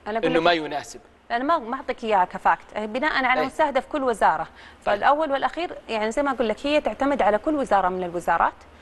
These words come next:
Speaker 2: حلو.
Speaker 1: وكل وزارة لها مستهدفاتها، وإحنا دورنا ندعم في عملية التكامل. أنا مو دوري إني أمكن المرأة في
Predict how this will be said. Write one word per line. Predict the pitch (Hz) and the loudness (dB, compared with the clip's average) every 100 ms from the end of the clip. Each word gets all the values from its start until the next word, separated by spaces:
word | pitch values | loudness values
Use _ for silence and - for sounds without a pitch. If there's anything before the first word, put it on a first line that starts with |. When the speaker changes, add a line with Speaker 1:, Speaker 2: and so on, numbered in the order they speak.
| - | -10
Speaker 2:
حلو. | - | -6
Speaker 1:
وكل | - 320 | 0 2
وزارة | 285 - 233 269 | 2 4 4 4
لها | 233 208 262 294 | 0 0 0 -2
مستهدفاتها، | 226 - 202 202 214 185 - 196 | -4 -4 -2 0 2 0 0 -2
وإحنا | 262 - 311 | -2 0 0
دورنا | 285 311 269 240 269 302 - - - - | 4 4 4 2 -2 -6 -12 -20 -10 -2
ندعم | 359 311 254 | 0 0 2
في | 220 | 0
عملية | 220 220 202 | 0 0 -2
التكامل. | 196 - - 180 170 - | -4 -8 -2 -2 -2 -4
أنا | 254 | -2
مو | 269 302 | 0 0
دوري | 311 269 202 196 | 2 2 2 -2
إني | 196 | -4
أمكن | 190 208 233 - | -2 -2 -4 -2
المرأة | 202 202 - | 0 2 0
في | - | -4